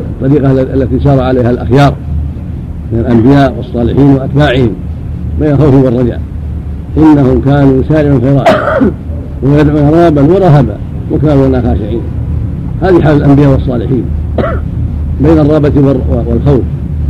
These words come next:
وهكذا قوله جل وعلا: "أولئك هم يدعون يدعون ربهم وسيلهم أقرب ويرجون رحمته ويخافون عذابه". قال جماعة من السلف ابن عباس وجماعة إنها نزلت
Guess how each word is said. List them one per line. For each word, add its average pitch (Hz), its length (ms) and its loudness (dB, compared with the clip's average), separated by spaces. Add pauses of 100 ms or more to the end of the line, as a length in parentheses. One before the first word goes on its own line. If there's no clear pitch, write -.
(1600)
وهكذا 151 360 2
قوله 131 300 2
جل 131 220 2
وعلا: 135 440 2
"أولئك 147 320 2
هم 135 160 4
يدعون 135 360 2 (1080)
يدعون 139 360 2
ربهم 147 260 4
وسيلهم 139 460 4
أقرب 131 260 -2 (580)
ويرجون 143 320 2
رحمته 160 400 2
ويخافون 135 380 2
عذابه". 135 400 0 (800)
قال 139 180 4
جماعة 135 400 4 (680)
من 123 60 0
السلف 143 440 0
ابن 117 160 0
عباس 127 340 2
وجماعة 139 540 2 (540)
إنها 151 280 4
نزلت 151 240 4